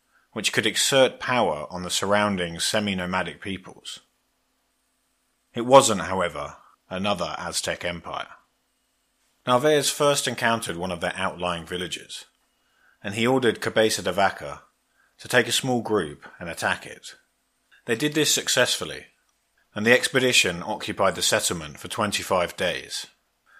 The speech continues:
raiding the food stores while they were there.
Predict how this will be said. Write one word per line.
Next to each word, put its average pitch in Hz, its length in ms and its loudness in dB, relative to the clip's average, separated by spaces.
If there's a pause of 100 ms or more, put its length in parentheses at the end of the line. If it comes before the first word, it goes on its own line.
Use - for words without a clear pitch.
(120)
raiding 113 400 4
the 92 80 -4
food 107 300 0
stores 71 460 -4
while 85 180 -2
they 85 120 -6
were 80 120 -10
there. 78 340 -6